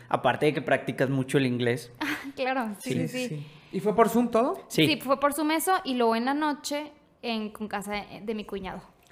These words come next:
Speaker 1: Que
Speaker 2: Aparte.
Speaker 1: que es a donde iba. Te cancelé justamente por eso y, y tuvimos un tiempo de que para decir por qué estamos agradecidos, que es como el
Speaker 3: Ajá.
Speaker 1: tema de, de la celebración. Y una de las cosas que dije es que,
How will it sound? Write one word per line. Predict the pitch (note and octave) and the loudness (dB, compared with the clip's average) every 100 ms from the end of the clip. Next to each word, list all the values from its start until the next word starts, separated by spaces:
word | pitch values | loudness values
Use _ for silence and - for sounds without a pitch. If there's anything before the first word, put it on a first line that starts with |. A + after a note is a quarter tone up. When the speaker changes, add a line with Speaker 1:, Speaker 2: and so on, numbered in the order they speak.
| - - - - - | -20 -20 -20 -8 6
Speaker 1:
Que | D#3 D3+ | 6 6
Speaker 2:
Aparte. | G#3+ G#3 - - - - _ - | 4 0 -2 -16 -18 -20 _ 4
Speaker 1:
que | F3+ D3+ | 8 8
es | C3+ | 10
a | D3+ | 8
donde | C#3+ D#3 | 10 8
iba. | D#3 C3+ - - - - - | 8 4 -4 -12 -18 -20 2
Te | - D3 | 4 6
cancelé | D3+ D3 D3 C3+ | 4 4 2 2
justamente | E3 F#3 F#3 F3 | 2 4 4 4
por | G3 | 6
eso | F#3 F3 F3 | 6 4 0
y, | - E3+ D#3 D#3+ - | 2 4 4 0 0
y | D#3 D3+ D3 | 2 2 4
tuvimos | E3 D3+ D#3 D#3 | 4 6 4 2
un | E3 | 4
tiempo | E3 D3+ D3 D#3 | 6 6 6 4
de | D3 | 4
que | D3+ | 2
para | C#3 C3 A#2 A2 G2+ | 2 4 4 4 2
decir | B2+ C3+ C#3+ B2+ | -2 -2 -2 -4
por | C#3+ C3 | -2 -2
qué | B2 | 0
estamos | - B2+ C3 | 0 0 2
agradecidos, | C#3+ D3+ D3 D3+ C#3+ - | 6 6 6 4 2 -2
que | A2+ | -4
es | A2+ A#2 - - - | -4 -6 -14 -18 -4
como | C3+ C3 A#2+ | 0 2 2
el | A2+ | 0
Speaker 3:
Ajá. | - | 0
Speaker 1:
tema | C3 C3+ C3+ | 2 4 4
de, | C3 B2 A#2 - - | 4 4 0 -10 0
de | D3+ | 6
la | D#3 | 8
celebración. | D#3 F3 F3+ E3+ G3 F#3+ - - - - - | 8 10 10 8 4 2 -4 -18 -20 -20 2
Y | G#3+ | 8
una | F#3+ F#3 | 12 12
de | |
las | F#3+ F#3+ | 10 8
cosas | F#3 E3+ F3 | 4 0 2
que | G3 | 4
dije | G3 F3+ | 4 4
es | F3 | 2
que, | F3+ E3+ | 2 0